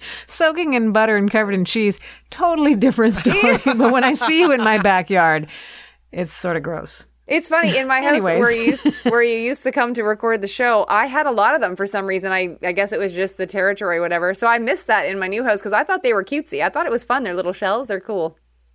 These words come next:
Speaker 1: They just, they, they don't seem in a rush either.
Speaker 2: No.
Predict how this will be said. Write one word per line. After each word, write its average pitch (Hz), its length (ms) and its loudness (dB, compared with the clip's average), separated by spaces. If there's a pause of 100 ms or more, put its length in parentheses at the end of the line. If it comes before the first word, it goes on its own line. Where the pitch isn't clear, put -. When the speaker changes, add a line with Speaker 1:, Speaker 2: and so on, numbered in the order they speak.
(480)
Speaker 1:
They 202 100 -4
just, 262 240 -6 (140)
they, 160 180 -10
they 156 220 -6
don't 190 180 -4
seem 214 200 -6
in 196 60 -6
a 175 60 -6
rush 202 380 -4
either. 226 160 -4
Speaker 2:
No. 294 240 4